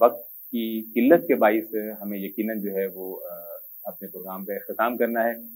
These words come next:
लेकिन इस मौजू पर मज़ीद गुफ्तगू हो सकती है। आप हमें, हमसे हमारे WhatsApp नंबर या comment section में जाकर राब्ता कर सकते हैं। तो आपके सवालात के हिसाब से, अ,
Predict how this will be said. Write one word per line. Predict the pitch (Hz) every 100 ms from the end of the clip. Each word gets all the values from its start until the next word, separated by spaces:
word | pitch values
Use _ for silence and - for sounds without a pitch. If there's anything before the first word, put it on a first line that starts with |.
| 113
लेकिन | 113 113
इस | 113
मौजू | 107 117
पर | - 113 117 107
मज़ीद | 101 127 127
गुफ्तगू | 107 113 110
हो | 107
सकती | 107 107 113 110
है। | 107 - - -
आप | 104 98
हमें, | 101 98 - -
हमसे | 104 -
हमारे | 101 98 95
WhatsApp | 95 95 - -
नंबर | 101 104 113 - - - 101
या | 98
comment | 101 107 110
section | 104 - 101
में | 92
जाकर | 87 85 92
राब्ता | 90 98 131
कर | 123
सकते | 120 117 -
हैं। | 120 120 - - - -
तो | - 101 95
आपके | 98 92 92
सवालात | - 101 107 123 131
के |
हिसाब | 120 131 113
से, | - 123 117
अ, | - 101 98